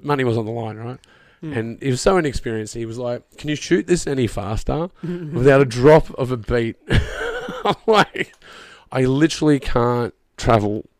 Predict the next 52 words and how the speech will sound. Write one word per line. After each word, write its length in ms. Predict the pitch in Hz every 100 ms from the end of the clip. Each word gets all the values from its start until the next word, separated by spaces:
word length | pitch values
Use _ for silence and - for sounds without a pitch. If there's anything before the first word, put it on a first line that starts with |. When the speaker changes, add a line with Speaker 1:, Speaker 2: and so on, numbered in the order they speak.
| _ -
Speaker 1:
and 180 | 117 107
f-, 180 | - -
work 280 | 117 113 -
faster 640 | - 120 120 - - - - -
'cause, 180 | 123
like, 220 | 117 113 -
than 220 | 117 113
the 60 | 110
speed 240 | - 107
of 60 | 113
light." 260 | 135 120 -
'Cause 160 | 117
if 140 | 113 127
you 80 |
think 180 | 139 185
about 240 | 151 127 117
being 160 | 120
a 60 | 110
camera 320 | - 143 135
operator, 440 | 113 110 107 104 120 _ _ _
that's 140 | - -
what 80 |
you're 100 | 123
working 240 | 160 156 107
with. 180 | 98 - _ -
Speaker 2:
Yeah. 220 | 165 - - _ _ _ - -
Speaker 1:
You're 100 | 139
working 220 | 156 143
with 100 | 92
light. 280 | 120 98 - _ - - - -
So 340 | 120 117 117 -
I 100 | 120
literally 340 | 156 170 - 185
<laughs> 0 |
can't 300 | - - 175
travel 400 | - 220 - 240
faster 540 | - 208 - - 214
than 180 | - 180
the 80 | 175
speed 200 | - 175
of 80 | 156
Speaker 2:
Mm. 60 | 147
Speaker 1:
light, 180 | 147 139
bro. 240 | 139 127 - - - - - -
It 260 | 143 -
happens 460 | - 147 156 165 147
as 140 | 131
it 80 | 131
happens. 480 | 107 131 - 117 113
I 40 |
can't 280 | - 131 127
make, 260 | 120 117